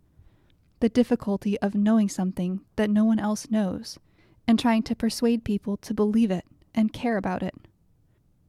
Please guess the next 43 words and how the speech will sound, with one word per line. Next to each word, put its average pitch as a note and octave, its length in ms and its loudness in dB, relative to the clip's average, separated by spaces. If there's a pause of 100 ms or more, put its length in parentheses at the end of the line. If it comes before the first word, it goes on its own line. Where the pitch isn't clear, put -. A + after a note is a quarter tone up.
(120)
We B3 80 4
can't C4+ 340 2
expect - 540 -4
to A3 140 0
remove G#3+ 520 4
these F#3+ 240 -4
challenges F#3 680 -6
from G#3 200 0
our F#3+ 140 0
scholarly F#3+ 500 -4
lives, F#3+ 540 -8 (420)
but - 100 2
we A#3 120 4
can C4 320 4
find G#3 260 0
a G3 40 -2
way G3 120 0
to G#3 80 -4
frame C4 400 6
these F#3+ 220 -2
challenges G3 680 -4 (220)
so - 160 0
that A#3 140 2
they A3+ 120 4
make A3+ 320 2 (140)
a A3+ 80 4
certain G#3+ 340 2
sense G#3 440 -2
to F#3+ 200 -4
us. - 320 -12 (1000)
What C4+ 140 6
we A#3+ 140 6
need A3+ 340 6 (160)
is A#3 160 0
a A3+ 60 4
narrative A3 600 -2 (180)
that A#3 100 2
helps B3+ 320 2
us G#3 100 2
see C4 400 2
each A3+ 280 -2
challenging A3 460 2
moment G3+ 360 2